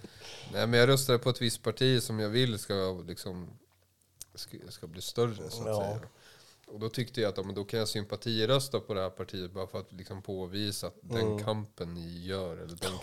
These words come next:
Speaker 1: kamp-, <laughs> den, det, det arbete ni gör är bra.
Speaker 2: Mine.
Speaker 1: Eh, va-, ja, det,
Speaker 2: Ja.
Speaker 1: det var Alternativ för Sverige.
Speaker 2: Ja, det var det?
Speaker 1: <laughs> Ja, det var det.
Speaker 2: Ja, jag trodde det var S D.
Speaker 1: Ja,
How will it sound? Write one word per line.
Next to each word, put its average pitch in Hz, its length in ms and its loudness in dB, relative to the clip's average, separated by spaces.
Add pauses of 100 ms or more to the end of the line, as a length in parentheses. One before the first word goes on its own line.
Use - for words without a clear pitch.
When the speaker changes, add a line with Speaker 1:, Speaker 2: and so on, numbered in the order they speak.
Speaker 1:
kamp-, - 920 4
<laughs> - 40 -8
den, 165 240 10
det, 151 160 10
det 135 140 4
arbete 139 480 8
ni 131 140 4
gör 123 220 8
är 120 80 6
bra. 139 460 12 (680)
Speaker 2:
Mine. 113 580 4 (260)
Speaker 1:
Eh, 120 160 -2
va-, 104 160 0 (100)
ja, 101 440 -4 (140)
det, 110 160 -6
Speaker 2:
Ja. 98 220 -2
Speaker 1:
det 101 80 -8
var 107 160 -2
Alternativ 156 680 -4
för 160 60 -8
Sverige. 95 580 -2 (320)
Speaker 2:
Ja, 185 340 12
det 131 140 10
var 208 120 12
det? 110 200 12
Speaker 1:
<laughs> - 40 -2
Ja, 92 340 0
det 151 60 -4
var 127 140 0
det. 107 60 2
Speaker 2:
Ja, 107 140 8
jag 117 160 4
trodde 110 180 -6
det 117 60 -2
var 101 140 0
S - 260 -6
D. 113 60 -8 (200)
Speaker 1:
Ja, - 380 -8